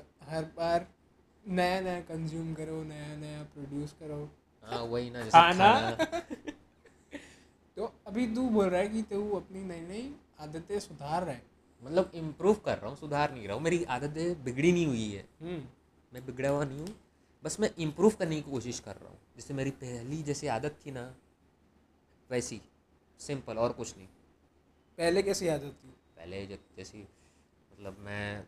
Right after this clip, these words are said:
Speaker 2: अच्छे से सोता था, अभी भी अच्छे से सो-, सोता हूँ, पर मैं कुछ ज़्यादा ही सो जाता हूँ। बारह घंटे,
Speaker 1: हाँ।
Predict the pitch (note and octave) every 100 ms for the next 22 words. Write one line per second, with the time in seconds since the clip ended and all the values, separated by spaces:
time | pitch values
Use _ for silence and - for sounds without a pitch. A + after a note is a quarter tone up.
0 | _ _ _ _ _ - - _ _ _
1 | C#3 - C3+ C3 A#2+ A#2+ A2 A#2 A2+ G#2
2 | - C#3+ F3+ F3 E3 E3+ E3 D3 C#3+ -
3 | - B2+ C#3+ C#3+ F#3 - - E3 F3+ D#3+
4 | C#3 C3 D3 B2+ G#2 - G2 - _ A#2+
5 | A#2+ B2+ A#2+ B2 B2 - _ _ _ _
6 | _ _ _ _ _ D3 D3 C#3+ D#3